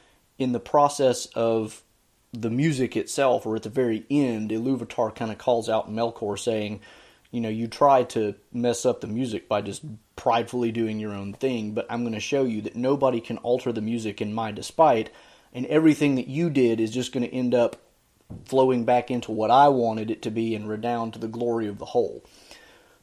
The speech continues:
So, there's a sense in which you get the idea that the plan can be altered, but the ultimate end goal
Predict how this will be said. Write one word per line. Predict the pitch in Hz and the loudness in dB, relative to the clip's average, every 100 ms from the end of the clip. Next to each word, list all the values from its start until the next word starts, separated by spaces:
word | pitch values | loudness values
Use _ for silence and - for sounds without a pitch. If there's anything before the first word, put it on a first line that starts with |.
| _ | _
So, | - - 151 135 123 - _ _ - | 2 8 10 8 6 -2 _ _ -8
there's | 123 151 143 135 - _ _ _ _ _ _ | 0 2 2 -2 -8 _ _ _ _ _ _
a | 139 | -2
sense | 127 - 180 226 - | -2 0 0 0 0
in | 190 185 165 | -2 0 6
which | 196 202 - | 6 6 0
you | 175 | -2
get | 170 180 | -2 -2
the | 156 147 | 0 0
idea | 151 131 139 165 156 | 0 0 4 4 4
that | 131 123 120 - _ _ | 4 4 4 0 _ _
the | 120 117 | -4 -2
plan | 120 - 139 135 147 151 | -2 -2 0 4 4 2
can | 143 143 123 | 0 -2 -2
be | 120 | -2
altered, | - 113 135 240 254 240 - _ _ _ _ _ 151 | 0 2 2 2 0 -2 -10 _ _ _ _ _ -18
but | 113 147 147 135 | 0 0 2 0
the | 156 - | 2 6
ultimate | 175 175 170 151 135 - | 6 6 4 2 2 0
end | 170 175 147 | 0 2 4
goal | 147 143 139 - | 8 8 8 2